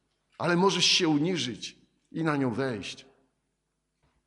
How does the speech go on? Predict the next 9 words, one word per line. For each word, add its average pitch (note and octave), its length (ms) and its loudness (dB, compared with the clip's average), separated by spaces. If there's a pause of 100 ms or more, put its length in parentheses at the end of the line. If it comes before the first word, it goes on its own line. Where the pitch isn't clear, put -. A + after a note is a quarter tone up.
(880)
Paweł F3 260 4
był D#3+ 220 4
prawdziwie C#3+ 600 -2
bogaty. A#2+ 520 -12 (840)
Piotr F#3+ 380 6
i F3+ 360 0 (600)
Jan F3 240 4
mogli F3+ 280 4
mówić: F3+ 520 0